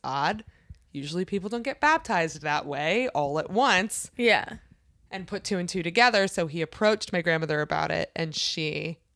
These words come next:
Speaker 1: basically more or less confirmed that we were actually secretly Jewish, and they all got baptized on
Speaker 2: Yeah.
Speaker 1: that day to, like, hide their Judaism.
Speaker 2: Yeah.
Speaker 1: So I guess the story is
Speaker 2: Do you
Speaker 1: that
Speaker 2: have those certificates?
Speaker 1: No,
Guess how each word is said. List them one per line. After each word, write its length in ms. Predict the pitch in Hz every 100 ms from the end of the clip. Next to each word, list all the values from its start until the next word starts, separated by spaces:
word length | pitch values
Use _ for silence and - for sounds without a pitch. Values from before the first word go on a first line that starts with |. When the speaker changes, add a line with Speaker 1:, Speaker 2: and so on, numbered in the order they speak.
| _ _ - 165
Speaker 1:
basically 500 | 170 156 165 156 151
more 180 | 151 -
or 60 |
less 300 | 67 - -
confirmed 540 | - 165 - 156 58 -
that 320 | - - - _ - - - _ - -
we 140 | 175
were 160 | 147 139
actually 340 | - - 160 156
secretly 420 | 151 - 156 151
Jewish, 380 | 156 139 170 -
and 120 | 151
they 120 | 143
all 260 | - 160 165
got 420 | - 67 - _ _ _ _ _ -
baptized 680 | 269 277 - 180 165 160 165
on 100 | 160
Speaker 2:
Yeah. 180 | 214 151
Speaker 1:
that 20 |
day 200 | 151 147
to, 260 | - 165
like, 220 | 147 143 -
hide 340 | - 139 131 -
their 320 | 117 120 - _ _ _ _ -
Judaism. 560 | 160 147 131 - 165 -
Speaker 2:
Yeah. 220 | 226 220 - _ - _ -
Speaker 1:
So 340 | 240 208 190 202
I 60 |
guess 220 | 220 262 -
the 140 | 247
story 440 | - 233 220 190
is 240 | 175 165 165
Speaker 2:
Do 120 | 180
you 60 | 165
Speaker 1:
that 140 | 165
Speaker 2:
have 120 | 277
those 200 | 262 226
certificates? 880 | - 185 180 - 202 247 247 - - _ -
Speaker 1:
No, 380 | 185 160 143